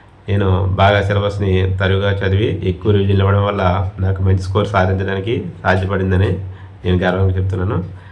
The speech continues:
అయితే నేను టెక్స్ట్ బుక్లు చదవడంతో పాటు ఏం చేసుకున్నానంటే, ఎక్కువ కేకే బయలు సార్ యాప్ యొక్క, ఆ, టెస్ట్ సిరీస్ నుండి కదా చాప్టర్ వైజ్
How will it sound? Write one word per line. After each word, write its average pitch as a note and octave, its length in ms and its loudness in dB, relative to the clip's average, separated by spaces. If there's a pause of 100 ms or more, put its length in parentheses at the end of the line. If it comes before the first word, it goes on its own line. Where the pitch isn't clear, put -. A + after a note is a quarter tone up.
(340)
అయితే G#2+ 560 2 (500)
నేను G#2 480 2 (800)
టెక్స్ట్ G#2 220 0
బుక్లు A#2 260 0
చదవడంతో A2 400 2
పాటు G#2+ 260 0
ఏం G2+ 260 0
చేసుకున్నానంటే, G2+ 880 0 (1080)
ఎక్కువ G#2+ 600 4
కేకే A2 200 4
బయలు A2+ 280 2
సార్ G#2+ 440 2 (260)
యాప్ G2 220 0
యొక్క, G#2 200 0 (1000)
ఆ, F#2+ 420 2
టెస్ట్ G2+ 220 2
సిరీస్ G#2+ 260 0
నుండి G2+ 200 2
కదా A2 460 0
చాప్టర్ G2 240 2
వైజ్ G2 220 2